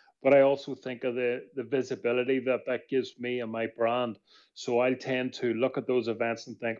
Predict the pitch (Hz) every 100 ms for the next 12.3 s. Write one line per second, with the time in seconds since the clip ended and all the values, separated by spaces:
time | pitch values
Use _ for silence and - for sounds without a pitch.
0 | - 139 131 123 127 135 135 135 123 110
1 | 110 117 127 143 127 117 117 _ 127 120
2 | 117 - - - - 143 143 131 131 123
3 | - 120 117 117 123 135 147 147 147 147
4 | - _ - - _ 131 120 113 110 -
5 | 135 139 147 127 123 117 131 - 131 -
6 | 123 139 131 - 143 139 139 - 127 113
7 | 107 - 131 135 123 113 113 139 131 120
8 | 110 131 143 135 135 _ _ _ - 143
9 | 139 180 - - 127 127 - 127 117 147
10 | 139 139 123 120 135 131 131 120 117 110
11 | 120 139 - 131 123 120 131 120 117 120
12 | 113 117